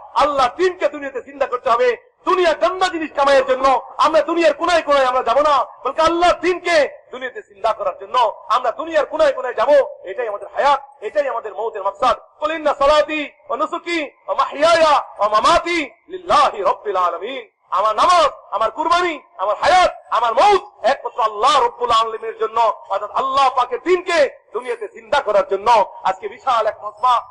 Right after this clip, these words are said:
বলে এই মজমাই যথেষ্ট হয়ে যাবে যে পুরা দুনিয়াতে দিন জিন্দা হওয়ার জন্য আল্লাহ পাক বেহতরিন একটা মজমা দিয়েছেন, বড় উৎকৃষ্ট একটা মজমা, বড় কাবিল একটা মজমা, বড় যোগ্য একটা মজমা।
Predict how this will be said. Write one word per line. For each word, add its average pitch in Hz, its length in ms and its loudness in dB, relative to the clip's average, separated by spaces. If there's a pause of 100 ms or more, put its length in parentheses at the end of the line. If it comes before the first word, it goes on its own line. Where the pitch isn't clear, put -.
(120)
বলে 269 220 -2
এই 311 60 -6 (100)
মজমাই 349 320 2 (140)
যথেষ্ট 294 380 -4
হয়ে 285 180 2
যাবে 294 160 4 (360)
যে 226 140 -4
পুরা 294 180 2 (120)
দুনিয়াতে 269 360 -2
দিন 247 200 -20
জিন্দা 247 220 -4
হওয়ার 226 220 0
জন্য 240 160 -2 (380)
আল্লাহ 262 220 2
পাক 233 160 0
বেহতরিন 294 440 0
একটা 254 200 -8
মজমা 226 300 -2
দিয়েছেন, 269 320 2 (300)
বড় 539 180 2
উৎকৃষ্ট - 420 -2 (100)
একটা 269 200 -2
মজমা, 254 300 2 (300)
বড় 277 120 2 (120)
কাবিল 339 320 4
একটা 269 200 -2
মজমা, 247 280 0 (260)
বড় 247 120 -2 (120)
যোগ্য - 180 -4 (100)
একটা 277 220 -2
মজমা। 294 280 2